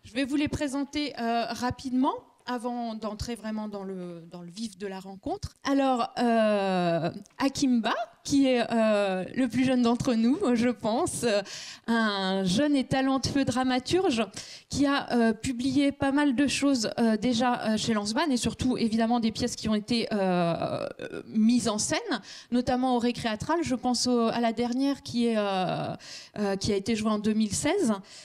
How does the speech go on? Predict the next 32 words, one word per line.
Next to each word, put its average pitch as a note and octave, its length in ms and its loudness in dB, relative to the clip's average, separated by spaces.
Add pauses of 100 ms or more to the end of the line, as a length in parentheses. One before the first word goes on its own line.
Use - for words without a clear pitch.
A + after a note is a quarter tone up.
(320)
Alors, A3+ 320 2 (100)
euh, F#3+ 760 0
vous A#3+ 180 0
avez C4+ 160 2
ici C4 340 -2 (120)
Tisha D4+ 320 0
Tisha. A3+ 380 -2 (680)
Ensuite, D4+ 480 2 (380)
euh, A3+ 380 4
Le A#3+ 160 4
cadavre C#4 440 0
dans B3+ 160 2
le, B3+ 140 0 (160)
dans A#3+ 140 2
l'œil B3 340 2
et A#3+ 140 0
Sur - 240 0
la A#3 100 4
pelouse A#3+ 400 2
en A3 120 0
deux A#3 120 0
mille A#3+ 200 2
treize, C#4+ 340 -2
toujours A#3+ 320 2
à A3 40 2
Lanzmann. A3 460 2
Donc C4 180 2
vous B3+ 140 4
trouverez D#4+ 340 2
tous E4+ 160 0
les D#4+ 140 4
livres, D4 400 0